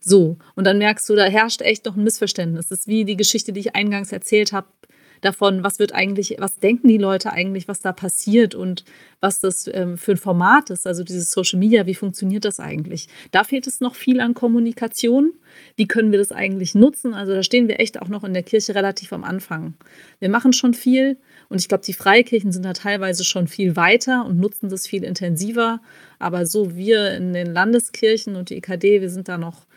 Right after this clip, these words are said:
relativ am Anfang. Also ich merke, ne, oh, es gibt uns und das, wir können da jetzt drüber diskutieren. Und ich habe auch Hoffnung, und das wäre jetzt vielleicht doch mal eine,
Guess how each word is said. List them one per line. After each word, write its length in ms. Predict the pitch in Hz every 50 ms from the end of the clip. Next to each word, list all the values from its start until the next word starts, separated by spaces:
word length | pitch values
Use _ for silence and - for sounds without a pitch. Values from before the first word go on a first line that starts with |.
| _ _ _ -
relativ 380 | 196 208 214 208 - 190 -
am 100 | 202 -
Anfang. 480 | - - 170 180 - - 165 170 170 180 -
Also 340 | - 185 165 165 165 165 - _ -
ich 200 | - 185 - - - -
merke, 300 | - 208 233 254 254 254
ne, 220 | 214 226 262 269 240
oh, 100 | - 240
es 120 | 226 -
gibt 180 | - 285 - -
uns 300 | - 262 277 294 277 -
und 160 | - 208 196
das, 140 | 196 - - _
wir 160 | - 208 190
können 220 | 190 233 220 214
da 60 | 214
jetzt 200 | 202 196 190 -
drüber 140 | - 208 196
diskutieren. 500 | 190 190 - - 190 - - 247 247 240 - - - - - -
Und 100 | 202 208
ich 100 | - -
habe 240 | 220 226 240 240 -
auch 140 | 190 - -
Hoffnung, 540 | 226 254 247 - 262 262 269 277 285 285 -
und 140 | - 190 175
das 160 | 214 - -
wäre 160 | 220 208 202
jetzt 120 | 208 - -
vielleicht 240 | 214 202 190 -
doch 120 | 254 254 262
mal 140 | 233 220 208
eine, 500 | - 202 196 190 190 190 202 208 208